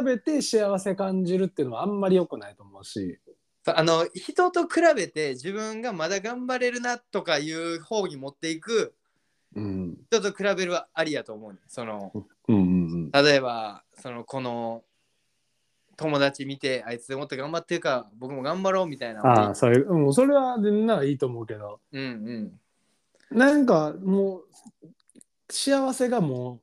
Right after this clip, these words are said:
Speaker 1: 人の物差しで決まってるみたいな、もうほんまめっちゃあるから。
Speaker 2: あるよな。うんうんうん。
Speaker 1: てかもう言ったら大学受験とかも、もうほんま言ったらそうや、も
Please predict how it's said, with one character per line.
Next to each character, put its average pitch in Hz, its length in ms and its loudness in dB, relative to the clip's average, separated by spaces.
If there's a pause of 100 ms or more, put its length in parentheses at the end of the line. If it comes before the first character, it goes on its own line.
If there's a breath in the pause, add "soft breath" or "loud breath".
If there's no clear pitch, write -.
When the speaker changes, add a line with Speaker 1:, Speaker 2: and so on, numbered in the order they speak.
Speaker 1:
人 - 280 -4
の 262 120 4
物 247 240 2
差 226 120 -2
し 190 120 -4
で 117 80 0
決 - 120 -6
ま 127 100 -2
っ - 100 -10 (160)
て 123 80 -4
る 113 80 -4
み 107 80 -6
た 98 80 -8
い - 20 -10
な、 92 60 -8
も 90 80 -6
う 92 60 -4
ほ 190 220 6
ん 190 40 8
ま 175 100 8
め 110 140 6
っ 127 120 2
ち - 140 2
ゃ 156 60 6
あ 117 40 2
る 101 120 -2
か 90 120 -8
ら。 85 220 -12 (140)
Speaker 2:
あ 107 160 -2
る 113 80 -4
よ 98 160 -2
な。 117 280 -4
う 107 80 -8
ん 104 40 -4
う 101 40 -6
ん 92 340 -8
う 90 160 -6
ん。 85 60 -6 (520)
Speaker 1:
て 120 80 4
か 107 40 6
も 107 140 0
う - 20 2
言 254 120 8
っ - 20 -6
た - 120 0
ら 117 40 0
大 427 240 6
学 440 220 2
受 381 160 2
験 143 180 -6
と - 80 -16
か 202 80 -10
も、 196 160 -14
も 208 200 -10
う - 40 -12
ほ 320 180 4
ん 311 60 10
ま 285 100 6
言 262 160 8
っ 440 40 -2
た - 240 0
ら 110 100 -2
そ - 140 -2
う 131 60 0
や、 85 200 -8
も 101 260 -8